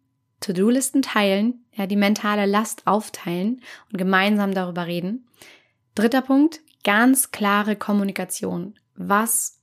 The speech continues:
brauche ich gerade? Vierter Punkt, Nein sagen. Ein Nein zu einem To-Do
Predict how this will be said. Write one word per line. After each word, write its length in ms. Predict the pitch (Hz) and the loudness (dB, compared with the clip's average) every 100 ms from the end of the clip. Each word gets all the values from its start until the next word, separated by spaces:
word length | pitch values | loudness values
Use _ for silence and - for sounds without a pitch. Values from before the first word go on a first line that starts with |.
| - | -12
brauche 680 | 175 185 180 202 262 247 | -6 -2 2 4 4 2
ich 240 | 185 - - | -4 -4 -10
gerade? 500 | - 175 170 226 370 - _ _ - - _ _ | -12 -6 -2 0 0 -6 _ _ -20 -20 _ _
Vierter 240 | - 277 262 | 0 2 2
Punkt, 420 | 254 233 240 - _ _ _ _ _ | 2 2 2 -2 _ _ _ _ _
Nein 680 | 165 175 175 180 185 185 170 | -8 -4 -2 0 0 0 -2
sagen. 500 | 160 160 156 160 160 _ _ _ - _ | -4 -6 -6 -8 -10 _ _ _ -20 _
Ein 320 | 185 180 180 | -4 0 2
Nein 540 | 202 220 240 247 254 254 _ _ _ | 2 4 4 2 0 -4 _ _ _
zu 220 | - 254 | 0 2
einem 300 | 254 226 220 | 4 2 2
To-Do 480 | 208 190 196 208 | -2 -2 0 0